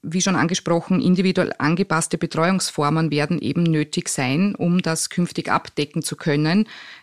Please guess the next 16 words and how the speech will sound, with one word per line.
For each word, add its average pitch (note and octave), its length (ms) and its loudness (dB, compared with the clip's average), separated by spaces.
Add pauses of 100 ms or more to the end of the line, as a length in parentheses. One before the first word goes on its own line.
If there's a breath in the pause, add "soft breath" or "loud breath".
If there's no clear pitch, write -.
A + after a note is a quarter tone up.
da D3 180 2
ja, F3 400 2
wie E3+ 260 -2
auch D3+ 220 -4
schon E3 300 -2
besprochen, D#3 600 -4
die E3 120 -6
meisten D3+ 520 0
einmal F3+ 200 0
zu E3+ 180 -2
Hause D#3+ 240 0
bleiben D#3+ 320 0
möchten, D3+ 320 -2
solange D#3 380 0
es - 160 -2
geht. - 340 -6